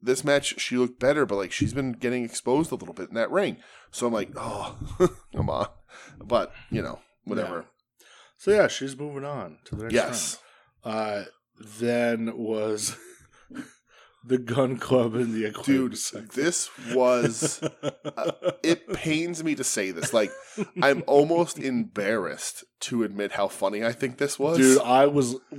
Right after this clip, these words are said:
Speaker 2: like, almost belly
Speaker 1: Yeah,
Speaker 2: laughing.
Speaker 1: it
Speaker 2: Yeah.
Speaker 1: was amazing.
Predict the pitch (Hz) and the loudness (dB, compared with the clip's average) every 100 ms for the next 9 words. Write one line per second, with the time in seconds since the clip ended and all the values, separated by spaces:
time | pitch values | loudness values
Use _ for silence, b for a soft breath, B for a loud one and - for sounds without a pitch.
0 | 123 123 117 117 123 107 - 135 120 104 | -10 -10 -10 0 2 2 0 0 2 0
1 | 104 123 107 98 92 - 78 - 92 90 | -6 -4 -4 -4 2 2 2 -6 -14 -4
2 | 131 180 175 104 101 117 110 101 107 - | 0 0 -2 -8 -4 2 2 2 -4 -16
3 | _ 101 98 82 73 - | _ -4 -2 -8 -10 -14